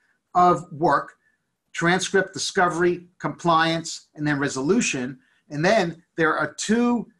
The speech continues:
phases on doing the engagement. Once you're experienced, it's one phase. You just do one engagement agreement. But if you're not experienced, you can break it out this way.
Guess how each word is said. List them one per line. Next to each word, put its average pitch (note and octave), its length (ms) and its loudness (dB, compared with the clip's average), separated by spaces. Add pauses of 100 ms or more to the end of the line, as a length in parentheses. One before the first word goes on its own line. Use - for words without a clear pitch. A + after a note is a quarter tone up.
(220)
phases E3+ 760 2 (220)
on D#3 400 2 (140)
doing D#3 300 -2
the C#3 140 -4
engagement. B2 580 -6 (480)
Once F3+ 320 -2
you're A#3+ 140 4
experienced, A#3 880 0 (500)
it's D#3+ 180 -6
one E3+ 300 2
phase. - 580 -8 (420)
You C#3 100 -14
just E3+ 240 -6
do F3+ 80 2
one E3+ 260 2
engagement B2 560 -6 (360)
agreement. G#2 560 -10
But C#3 140 -6
if - 160 -10
you're E3 80 -4
not B3 200 2
experienced, E3+ 560 -2
you D3+ 60 -8
can D3 140 -8
break E3 280 -2
it E3 80 -4
out C#3 280 0
this B2+ 220 -8
way. E2 120 -16